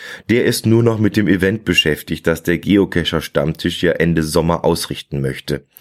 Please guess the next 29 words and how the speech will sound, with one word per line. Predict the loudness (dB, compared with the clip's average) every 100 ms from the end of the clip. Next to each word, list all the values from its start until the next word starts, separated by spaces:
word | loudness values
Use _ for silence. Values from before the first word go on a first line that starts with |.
| -20 -20 -18 -18 -2
In | 2
der | 2
gemeinsamen | 4 2 4 2 4 2 2
Telegram-Gruppe | 2 2 2 2 0 0 -2 0 2 0 -4 -20
wird | -2 0 0 -2
da | -2
heftig | -2 -2 -2 -4 -10 -4 -4
diskutiert, | -2 -6 -6 -10 -8 -8 -12 -16 -20 -16 -2
ob | -2 -2 -2
man | 0 2
noch | 2 0 -4
einen | -6 -4 -2 0
Lab-Cache | 0 -2 -8 -4 -4 -4 0
legen | 2 2 -2
will, | 0 2
den | 2 0
die | -2
Teilnehmer | -4 0 2 2 2 2
dann | 0 0
nur | 2 2 2
bei | 2
dem | 0 -2
Event | -2 -2 -2 0
loggen | -2 -2 -2
können, | 0 0 -2 -8 -20 -20 -20 -12 0
und | 0 2
ob | 0 -2 -2
eine | 0 0
Coin | -2 0 2 2 0